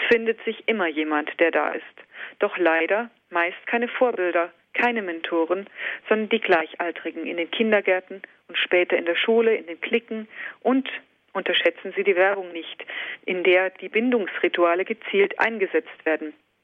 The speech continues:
Lächeln, Nicken, große Augen und sanfte Stimme.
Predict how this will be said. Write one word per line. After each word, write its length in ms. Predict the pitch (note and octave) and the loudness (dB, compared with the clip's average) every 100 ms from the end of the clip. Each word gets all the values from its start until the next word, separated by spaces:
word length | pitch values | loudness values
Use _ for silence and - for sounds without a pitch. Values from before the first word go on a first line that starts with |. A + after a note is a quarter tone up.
| _ _ _ _ | _ _ _ _
Lächeln, 480 | D3+ D#3 - A3+ C4+ - _ - | 0 0 2 0 0 -6 _ -6
Nicken, 500 | D#3+ - - A#3+ C4+ - | -4 0 0 0 -4 -6
große 400 | - D#3+ - - | 2 2 2 0
Augen 400 | D#3 F3 A3+ A3+ | 2 0 -4 -6
und 180 | - A3+ - | -2 -2 0
sanfte 360 | D#3 D#3 - A3 | -2 -2 -4 -2
Stimme. 360 | - G3 D#3+ | 0 0 0